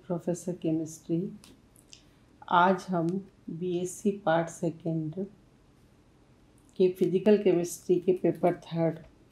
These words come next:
में यूनिट फर्स्ट के थर्मोडायनामिक्स के अंतर्गत हम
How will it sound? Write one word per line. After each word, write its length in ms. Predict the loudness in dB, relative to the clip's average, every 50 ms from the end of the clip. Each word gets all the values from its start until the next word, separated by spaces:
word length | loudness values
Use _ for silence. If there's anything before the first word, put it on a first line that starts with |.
| _ -6 -2
में 320 | 0 0 0 0 -2 -4 -8 -12 _ _ _ _ _ _ _ _ _ _ _ _ _ _ _ _ _ _ _ _ _ _ _ _ _ _ _ _ _ _ _ _ _ _ _ _ _ _ _ _ _ _ _ _ _ _ _ _ _ _ _ _ _ _ _ _ _ _ _ _ 2
यूनिट 400 | 6 6 8 8 8 6 4 2
फर्स्ट 380 | 2 2 2 2 2 -2 -6 -6
के 240 | -4 -2 -2 -2 -4 -8 -14 _ _ _ _ _ _ _ _ _ _ _ _ _ _ _ _ -2 0
थर्मोडायनामिक्स 880 | 2 4 6 6 6 8 8 8 8 6 4 4 2 0 -2 -2 -6 -4
के 160 | 0 2 4
अंतर्गत 680 | 6 6 4 2 2 -2 0 0 -2 -4 -4 -6 -8 -8 -6
हम 400 | -4 -2 -2 -2 -2 -4 -6